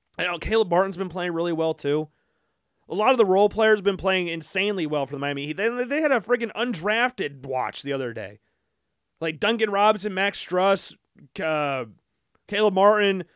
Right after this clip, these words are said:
Gabe Vincent. Talk about all these guys have been undrafted, and they're just absolutely balling out for the Heat. And you got Bam there. Obviously, Jimmy Butler's there. The Celtics, man, that was a big win. That was a big win. It was, it wasn't really surprising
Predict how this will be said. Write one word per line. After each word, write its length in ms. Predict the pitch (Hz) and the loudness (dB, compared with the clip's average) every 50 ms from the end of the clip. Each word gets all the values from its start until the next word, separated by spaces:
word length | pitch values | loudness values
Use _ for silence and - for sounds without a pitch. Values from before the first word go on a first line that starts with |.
| _ _ - | _ _ -4
Gabe 260 | 170 190 214 214 165 | 0 0 0 0 0
Vincent. 560 | 135 190 196 202 - - 202 208 202 - - | 0 0 -2 0 0 -2 -2 -2 -2 -4 -6
Talk 160 | 160 220 208 214 | 0 4 4 4
about 180 | 196 190 165 - | 4 2 -2 0
all 160 | 175 190 220 | 2 4 4
these 140 | 214 208 190 | 4 2 4
guys 160 | 180 202 202 | 2 2 2
have 60 | 185 | 2
been 100 | 175 175 | 0 -6
undrafted, 720 | 165 147 196 196 156 160 170 185 202 208 196 - 156 135 131 | -4 -2 -2 -2 0 0 2 2 2 2 0 -2 -6 -6 -6
and 80 | 147 156 | -4 -4
they're 100 | 165 170 | -4 -4
just 140 | 165 160 131 | -4 -6 -2
absolutely 400 | 156 170 175 - - 170 160 139 | -2 -2 -2 -2 -2 -6 -4 -2
balling 260 | 170 165 170 170 165 | 0 0 2 2 2
out 140 | 170 170 156 | 0 -2 -4
for 40 | |
the 120 | 135 135 135 | -6 -10 -8
Heat. 300 | 156 180 170 139 - _ _ _ _ _ _ _ _ _ - | -6 -6 -6 -6 -8 _ _ _ _ _ _ _ _ _ -10
And 80 | 147 | -6
you 60 | 180 | 0
got 260 | 196 208 196 165 143 120 | 0 0 0 0 -4 -6
Bam 400 | 160 156 165 175 180 175 175 165 | -4 -4 -4 -4 -4 -6 -6 -4
there. 220 | 170 170 175 160 | -2 -2 0 2
Obviously, 320 | 156 175 175 170 - 175 | 0 0 -2 -2 -6 -6
Jimmy 180 | 160 156 160 151 | -6 -4 -4 -4
Butler's 400 | 139 151 156 165 165 160 156 127 | -2 -2 -2 -2 -2 -4 -4 -4
there. 320 | 131 147 151 147 151 147 _ _ _ _ _ _ _ _ _ _ _ _ _ _ _ _ _ _ _ _ _ _ _ _ _ - | -2 0 0 0 0 -2 _ _ _ _ _ _ _ _ _ _ _ _ _ _ _ _ _ _ _ _ _ _ _ _ _ -14
The 60 | 143 | -10
Celtics, 520 | 139 - - 220 269 247 277 233 190 143 | -4 0 4 4 4 6 4 2 2 2
man, 240 | 156 160 160 156 151 | -4 -4 -4 -4 -4
that 160 | 143 156 214 | 0 2 4
was 100 | 269 269 | 4 4
a 60 | 240 | 2
big 240 | 180 143 208 208 196 | 0 0 0 0 0
win. 380 | 175 185 202 196 170 127 107 - _ _ _ _ _ - | 0 -2 -2 -2 -2 -4 -6 -12 _ _ _ _ _ -4
That 100 | 147 175 | 0 0
was 120 | 202 190 | 2 2
a 60 | 214 | 2
big 220 | 175 147 214 208 185 | 2 4 2 2 4
win. 180 | 196 202 180 | 2 0 0
It 80 | 170 196 | 2 2
was, 140 | 220 240 240 | 2 2 2
it 160 | - 262 294 | 0 0 2
wasn't 240 | 339 330 262 226 202 | 2 0 0 0 2
really 160 | 208 220 208 | 4 4 4
surprising 840 | - - 165 - - - 127 123 135 143 139 135 151 156 156 160 | 4 2 -8 -10 -8 -6 -4 -2 -2 -4 -4 -4 -4 -4 -4 -6